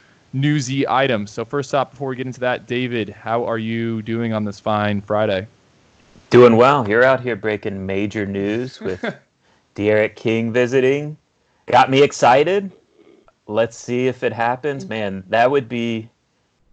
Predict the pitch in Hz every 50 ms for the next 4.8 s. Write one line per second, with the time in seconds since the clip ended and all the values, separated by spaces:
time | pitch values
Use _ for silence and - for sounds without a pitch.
0 | _ - 110 101 - - - 123 120 120 117 104 98 92 107 113 110 104 95 87
1 | - - - _ - - 104 95 95 - - - 107 107 104 92 92 87 87 85
2 | 87 82 92 92 95 95 - 110 107 101 90 104 101 104 104 104 98 - - 98
3 | 95 98 101 92 98 95 92 85 98 95 95 95 90 92 90 92 95 95 95 90
4 | - - 95 92 95 95 92 90 - - 104 98 98 101 101